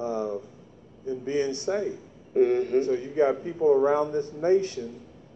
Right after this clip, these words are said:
Speaker 1: is burying dry food, figuring out everything they can, how to purify water and everything. But, I mean, according to this, even their knowledge, this is not going, you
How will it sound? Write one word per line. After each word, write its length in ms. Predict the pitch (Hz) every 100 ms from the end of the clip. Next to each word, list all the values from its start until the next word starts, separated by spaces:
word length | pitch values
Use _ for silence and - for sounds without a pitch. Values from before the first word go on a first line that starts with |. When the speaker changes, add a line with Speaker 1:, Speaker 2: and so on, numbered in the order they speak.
| -
Speaker 1:
is 100 | 120
burying 680 | - 127 143 151 151 139 113
dry 380 | 104 127 147 156
food, 560 | 151 - 160 160 165 160 165 - - - - - -
figuring 340 | 156 147 147
out 320 | 143 147 147 - -
everything 560 | 147 156 156 156 151 143
they 140 | 135
can, 440 | 139 170 165 160
how 240 | 147 151 143
to 80 | 123
purify 680 | - 170 160 156 156 151 143
water 680 | 139 147 151 156 160 170 170 - - - - -
and 120 | 127
everything. 640 | 151 151 151 175 190 156 131
But, 280 | 123 101 - 120
I 80 |
mean, 280 | 135 139 131 123 - - - -
according 380 | 165 160 156
to 100 | 135
this, 340 | 127 170 208 - - 123
even 300 | 156 165 165
their 160 | 165
knowledge, 640 | 151 160 185 233 185 147
this 240 | - 214 214
is 120 | 170
not 280 | 165 156 -
going, 320 | 160 151
you 80 | 151